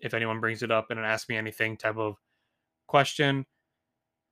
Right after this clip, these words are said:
But Spencer Steer has been one of the best, if not the best, Twins prospect in the system right now. I don't really count Alex Kirilloff right now because I'm looking at it more as maybe just like a rehab, sort of, like, get yourself right, come back to the big leagues.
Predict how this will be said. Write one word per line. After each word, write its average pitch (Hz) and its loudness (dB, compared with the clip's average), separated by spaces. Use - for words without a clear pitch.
But 143 4
Spencer 196 4
Steer 143 4
has 131 4
been 123 2
one 123 0
of 120 -2
the 117 -4
best, 117 2
if 139 2
not 113 2
the 117 2
best, 107 0
Twins 117 -2
prospect 113 2
in 123 -8
the 117 -6
system 117 -4
right 113 0
now. 113 0
I 127 6
don't 123 4
really 123 2
count 127 0
Alex 120 2
Kirilloff 120 2
right 123 0
now 117 2
because 117 -2
I'm 110 -4
looking 117 -2
at 113 0
it 110 -2
more 113 0
as 110 -2
maybe 113 -4
just 107 -8
like 107 -4
a 107 -4
rehab, 123 4
sort 117 -2
of, 117 2
like, 107 -4
get 117 -2
yourself 110 -4
right, 113 6
come 120 -2
back 110 4
to 120 -6
the 113 -6
big 107 -4
leagues. 110 -2